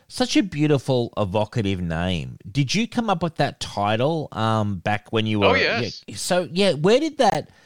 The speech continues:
Speaker 1: where did that come from? Did you have this term in your head since you were a teenager, world building your world?
Speaker 2: Uh, no, as a matter of fact.
Speaker 1: Mm.
Speaker 2: Uh,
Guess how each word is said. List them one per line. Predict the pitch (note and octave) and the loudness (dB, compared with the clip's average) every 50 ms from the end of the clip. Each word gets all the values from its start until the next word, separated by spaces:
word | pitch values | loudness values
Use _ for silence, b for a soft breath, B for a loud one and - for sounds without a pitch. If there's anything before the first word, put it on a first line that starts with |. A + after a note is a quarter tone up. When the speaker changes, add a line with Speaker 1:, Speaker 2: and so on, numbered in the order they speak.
| b b b b b b _ _ _ _ - - - - - | b b b b b b _ _ _ _ -20 -20 -16 -6 0
Speaker 1:
where | F#3+ G#3+ B3+ | 2 2 4
did | D4 D#4+ D4 | 2 2 0
that | D4+ B3 - | 0 0 0
come | - - D3 D#3 F3 | 0 0 0 0 0
from? | - - D#3 C3 A2 G#2 A2+ | -2 0 0 0 0 0 -2
Did | A2+ C3+ B2+ - | -2 -2 -2 0
you | E3 D#3+ | 2 2
have | D3 C3 - - D3+ E3 E3+ E3+ D#3+ D3 C3 - _ | 2 2 2 2 2 2 2 2 0 -2 -6 -6 _
this | - D3 - - | -2 -2 -2 -2
term | - - D#3 D3 C3+ C3 | -4 -4 -2 -2 -2 -2
in | B2+ B2 | -4 -2
your | A#2 G#2+ - | -2 -2 0
head | D3 A#2 A2+ G2 | 0 -2 -2 -2
since | - - B2 A#2+ - - | -2 -4 -4 -4 -2 -2
you | A#2+ A#2+ | 0 0
were | A#2 A2 | 2 0
a | G#2+ - | 0 -2
teenager, | - - A#2+ G#2+ G2+ G2 G#2 G#2+ - G#2+ G#2 | -4 -4 -2 -2 0 0 0 0 0 0 0
world | F#2+ G#2 G#2 G#2+ F#2+ | 2 2 2 2 2
building | F2 G#2 G2+ G2 G#2 G#2 G2 | 2 0 0 0 0 0 0
your | G2 F#2 F2 | 0 0 0
world? | F2 F2 F2 A#2 E3 A3 - - _ _ _ _ _ _ _ _ _ _ _ _ _ - | 0 0 0 0 -2 -4 -8 -12 _ _ _ _ _ _ _ _ _ _ _ _ _ -4
Speaker 2:
Uh, | - C#3+ D#3 D#3 D#3+ E3 E3 D#3+ D3+ - _ _ _ _ _ _ _ _ C3+ C3 | 0 2 2 2 2 2 2 0 -2 -6 _ _ _ _ _ _ _ _ -20 -20
no, | C3 C#3 D3+ D#3 G3 B3+ D4 C4 D#3+ F#2+ D#2+ D#2 | -12 -4 -2 0 2 2 0 0 -4 -6 -8 -10
as | F2 F#2 A2+ | -12 -12 -12
a | G#2 | -8
matter | F#2 G2 F#2+ G2+ G2+ | -6 -6 -6 -6 -6
of | - | -8
fact. | - G#2+ G2+ B2 A2 | -8 -6 -4 -4 -4
Speaker 1:
Mm. | G#2 E2+ - | -4 -6 -4
Speaker 2:
Uh, | B2 A#2 A#2+ B2+ | -2 0 0 0